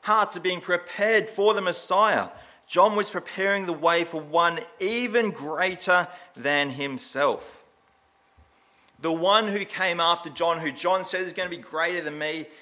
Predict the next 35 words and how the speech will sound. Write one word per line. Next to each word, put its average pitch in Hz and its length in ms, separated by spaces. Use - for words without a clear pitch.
isn't 220 320
because 208 480
John 180 340
is, 165 340
as 151 200
we 147 120
read 147 400
there 143 240
in 139 80
verses 131 440
six, - 440
a 135 60
bit 156 180
of 143 140
a, 131 240
seven, 147 420
a - 20
bit 147 120
of 113 80
a 107 60
wild 110 560
man. 127 440
The 92 60
way 123 220
he 113 60
dressed 113 560
made 120 220
him 117 240
lesser. 123 320
That's 143 300
not 143 360
what's 131 220
going 117 400
on 107 220
here. 98 340